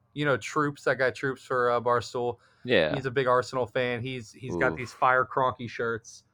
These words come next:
Speaker 1: Um, Kroenke, it's like a, it's like a family. They own, like, the Rams, they own Arsenal, they own a lot of stuff. Um, the Colorado Rockies. Um,
Speaker 2: Oh, oh,
Speaker 1: Yeah.
Speaker 2: this is why. Yeah, he was, he was whining. I didn't watch. I saw the, um,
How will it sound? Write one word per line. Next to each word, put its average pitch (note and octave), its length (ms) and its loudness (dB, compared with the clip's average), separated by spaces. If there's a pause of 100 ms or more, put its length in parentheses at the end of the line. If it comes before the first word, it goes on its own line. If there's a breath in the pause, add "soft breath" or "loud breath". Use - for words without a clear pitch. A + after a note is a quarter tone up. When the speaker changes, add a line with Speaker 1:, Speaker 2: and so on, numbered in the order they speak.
(380)
Speaker 1:
Um, B2 220 -4
Kroenke, F#3+ 440 6
it's C#3+ 140 -4
like D#3 140 -2
a, B2 240 -2
it's C#3+ 160 -6
like D3 80 0
a C#3 40 0
family. C#3+ 440 2
They C3 160 2
own, C#3 260 2
like, B2 160 -2
the A#2+ 80 0
Rams, C#3 640 0
they B2 180 2
own A#2 500 0
Arsenal, C3+ 540 0
they B2+ 140 2
own D3+ 100 2
a C#3+ 60 2
lot B2+ 200 6
of A2 60 -2
stuff. A2+ 340 0 (460)
Um, A#2 240 -2
the A2+ 80 -6
Colorado B2 420 2
Rockies. C3+ 720 4 (520)
Um, C#3 80 4
Speaker 2:
Oh, B2+ 480 8
oh, G3+ 1160 10
Speaker 1:
Yeah. C#3+ 40 6
Speaker 2:
this C3+ 240 2
is F3 100 0
why. E3+ 360 10
Yeah, E3+ 180 8
he E3 120 8
was, A3 180 4
he F3+ 100 2
was G3 120 6
whining. C#3+ 280 8
I A2 160 10
didn't G#2+ 160 8
watch. F#2 200 6
I F#2+ 120 6
saw G2 240 4
the, F2 180 2
um, E2+ 400 0